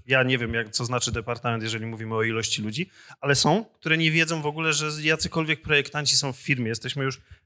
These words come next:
pięć lat, nad jednym produktem pracujemy trzy lata, niebawem chyba będzie na produkcji. E, w każdym razie są dalej ludzie, którzy nie wiedzą w ogóle, że są projektanci i to jakby nie chodzi o to, że oni muszą wiedzieć, bo my jesteśmy ważni, bo design jest ważny. Nie.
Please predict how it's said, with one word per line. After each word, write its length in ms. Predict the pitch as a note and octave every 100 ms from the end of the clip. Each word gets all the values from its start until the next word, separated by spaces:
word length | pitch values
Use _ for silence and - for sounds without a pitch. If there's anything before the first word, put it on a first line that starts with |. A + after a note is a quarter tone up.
| -
pięć 240 | C#3+ E3 D3
lat, 380 | D#3+ - -
nad 120 | B2 A#2+
jednym 280 | C3+ C3
produktem 480 | B2 C3 C3 - E3
pracujemy 420 | B2+ B2 C3 B2
trzy 200 | A#2 -
lata, 460 | C3+ B2 - F3 - - _ _ _ -
niebawem 380 | G#2+ C3+ D#3+ C3+
chyba 260 | D3 B2
będzie 240 | A#2+ A2+ A2+
na 120 | A2
produkcji. 720 | - G#2 G#2 - - F#3+ - _ _ _ _ _ _ -
E, 460 | C3 B2+ C3 C3+ C3+ A#2+ A#2
w 100 | -
każdym 340 | D#3+ D#3 E3
razie 300 | E3 E3 D#3+ - _ -
są 320 | - A3+ A#3+
dalej 220 | A3 G#3
ludzie, 200 | G#3 G#3+
którzy 220 | A3 G#3
nie 100 | G#3+
wiedzą 320 | G#3+ E3+ D#3
w 40 | D3+
ogóle, 240 | D#3+ E3
że 100 | D#3+
są 180 | D#3+ D#3+
projektanci 800 | E3 D#3+ - C#3 B2+ F#3 A#3 - _ _
i 340 | D#3+ F3+ - _
to 100 | F3
jakby 240 | E3+ E3+
nie 100 | E3+
chodzi 220 | A3 A3+
o 60 | F3+
to, 120 | E3+
że 300 | D#3+ D3 C#3+
oni 200 | D#3 D3+
muszą 420 | C#3 F3+ G3 F#3 D3+
wiedzieć, 240 | D#3 C3+
bo 140 | C3
my 120 | C#3+ D#3
jesteśmy 420 | D#3+ - D3 C3
ważni, 420 | C#3 C3+ B2+ A#2
bo 120 | B2
design 340 | A#2 C3 C3+ C3
jest 180 | A2+
ważny. 320 | A#2+ A#2 A#2+ B2
Nie. 400 | E3 C#3+ -